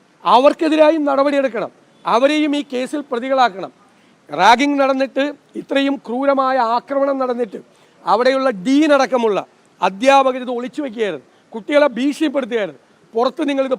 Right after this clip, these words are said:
പറയരുത്" എന്ന് കുട്ടികളെ ഭീഷണിപ്പെടുത്തുകയായിരുന്നു. ബന്ധുക്കൾ ചെന്നപ്പോൾ അവരോട് പറയരുതെന്ന്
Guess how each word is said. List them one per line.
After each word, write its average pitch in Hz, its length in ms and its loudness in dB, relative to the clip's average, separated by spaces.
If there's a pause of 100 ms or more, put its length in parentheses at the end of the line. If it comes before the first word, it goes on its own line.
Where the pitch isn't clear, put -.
(120)
പറയരുത്" 233 540 -4 (380)
എന്ന് 220 180 -8
കുട്ടികളെ 285 460 0
ഭീഷണിപ്പെടുത്തുകയായിരുന്നു. 247 920 -6 (280)
ബന്ധുക്കൾ 254 460 -2
ചെന്നപ്പോൾ 262 420 -2
അവരോട് 240 320 0 (140)
പറയരുതെന്ന് 277 540 -2